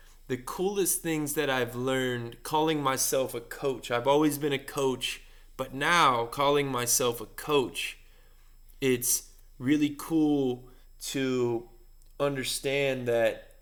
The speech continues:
everybody has their own answers right in their center, and all I get to do is guide and be there and support and encourage anybody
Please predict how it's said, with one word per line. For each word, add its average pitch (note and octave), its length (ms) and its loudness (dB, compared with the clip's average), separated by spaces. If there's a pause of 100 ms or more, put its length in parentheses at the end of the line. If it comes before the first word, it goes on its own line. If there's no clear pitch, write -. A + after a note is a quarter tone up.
(680)
everybody C#3+ 460 4
has B2 540 0
their B2 340 0
own C#3 240 4
answers B2 840 -2 (120)
right B2+ 340 2
in C#3+ 180 2
their B2+ 180 0
center, B2 680 0 (440)
and A2+ 460 -4 (100)
all B2+ 240 2
I C3+ 160 4
get B2+ 200 0
to B2 100 -4
do A#2 560 0 (400)
is A2+ 160 -10
guide B2 580 4 (180)
and A2+ 220 -8
be C#3 200 -2
there A#2+ 480 4
and A#2 140 -8
support B2 760 -2 (420)
and A#2 160 -6
encourage A#2 1000 0 (320)
anybody A#2+ 720 0